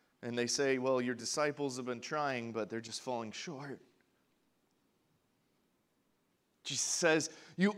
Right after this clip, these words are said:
unbelieving generation, how long shall I stay with you? How long should I put up with you?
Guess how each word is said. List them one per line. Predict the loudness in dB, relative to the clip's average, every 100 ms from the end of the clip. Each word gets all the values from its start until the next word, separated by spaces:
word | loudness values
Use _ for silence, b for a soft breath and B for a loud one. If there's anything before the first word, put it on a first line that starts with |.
| 8
unbelieving | 10 12 10 10 10 10 8 10
generation, | 10 12 10 10 6 4
how | 10 12 12 12
long | 12 12 12 12
shall | 8 6 10
I | 10
stay | 10 8 10 10 10
with | 8 8
you? | 4 4 B B B
How | 8 12 12 12
long | 12 12 10
should | 4 8
I | 8
put | 8 10 10
up | 10 8
with | 4 6
you? | 2 2